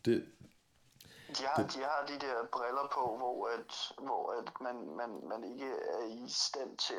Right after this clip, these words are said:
Speaker 2: at se tingene fra et, fra et, hvad hedder det, et objektivt syn, ikke? Altså.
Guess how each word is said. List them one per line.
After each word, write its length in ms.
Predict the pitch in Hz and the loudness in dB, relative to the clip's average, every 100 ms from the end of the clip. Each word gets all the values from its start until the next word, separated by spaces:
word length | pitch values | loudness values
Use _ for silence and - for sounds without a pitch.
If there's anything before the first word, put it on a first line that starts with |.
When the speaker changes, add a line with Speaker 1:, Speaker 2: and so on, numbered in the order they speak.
| 85 | 2
Speaker 2:
at 60 | |
se 240 | - - 76 | 2 0 0
tingene 400 | - 104 67 90 | -2 -2 -4 -2
fra 340 | - 107 98 | 2 2 2
et, 220 | 117 - - _ _ _ _ _ _ _ _ _ _ _ _ _ _ _ _ _ - | -2 -6 -8 _ _ _ _ _ _ _ _ _ _ _ _ _ _ _ _ _ 0
fra 180 | 127 117 | 2 2
et, 60 | |
hvad 160 | 92 113 | 0 0
hedder 300 | 120 82 85 | 0 0 -2
det, 280 | 87 65 92 | -4 -4 -8
et 360 | - - - - | -4 2 2 2
objektivt 640 | 131 - - - - - - | 0 0 0 -2 -2 -2 -2
syn, 180 | - 107 | -4 -6
ikke? 260 | - 160 - | -8 -10 -6
Altså. 260 | 139 123 | -4 -2